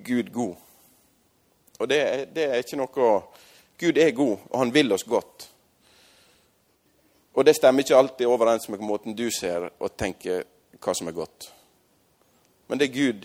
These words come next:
gjør, og den han er, det er godt. Og det han vil for våre liv, det er godt. Det han vil for vår menighet, det er godt. Det han vil for vår plass, det, plassen her, det er godt. Derfor så ber vi Guds, la Guds vilje skje.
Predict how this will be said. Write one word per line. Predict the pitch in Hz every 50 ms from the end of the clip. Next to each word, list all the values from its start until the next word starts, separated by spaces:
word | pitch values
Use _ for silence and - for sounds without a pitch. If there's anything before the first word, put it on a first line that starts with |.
| -
gjør, | 120 120 117 104 92 90 92
og | 98
den | 107 104 101 98
han | 101 95 92 -
er, | - 107 92 82 87
det | 104 98 90
er | 87 90 85 85
godt. | 92 82 - _ _ - - - _ _ _ _ _ _ _ _ _ _ _ _ _ _ _ _ _ _ -
Og | 95
det | 101 107
han | 98 101 101
vil | 123 123 95 85 -
for | - 87 85
våre | 90 90 92
liv, | 98 98 101 110 -
det | - 104 104 92 85
er | 87 87
godt. | - _ _ _ - - _ - - - - _ _ _ _ _ _ _ _ -
Det | 120 120
han | 110 107 110
vil | 131 127 107 92 87
for | - - 98 92 90 90 85 -
vår | 110 113 104
menighet, | 101 92 90 82 92 120 123 90 90 - -
det | 101 92
er | 92 101
godt. | 92 - - _ _ - - - _ _ _ _ _ _ _ _ _ _ _ _ _
Det | - 123 117
han | - - 165 147 120 98
vil | 92 104 107 95 -
for | - 95
vår | 92 98 98
plass, | 95 - - 98 92 90 - - 95 92
det, | 80 - - _ _ _
plassen | - 127 120 113 - - 90
her, | 98 87 85
det | 95 107
er | 104 90 92 107
godt. | 120 - - - _ _ - - - _ _ _ _ _ _ _ _
Derfor | 131 123 - - 113
så | 117 110
ber | 107 113 120 110
vi | 101 104 98 - _ _ -
Guds, | 131 131 127 123 - - - - -
la | 117 117 113 120
Guds | 135 131 - - 110
vilje | 110 101 92 98 113 117 95
skje. | - - 92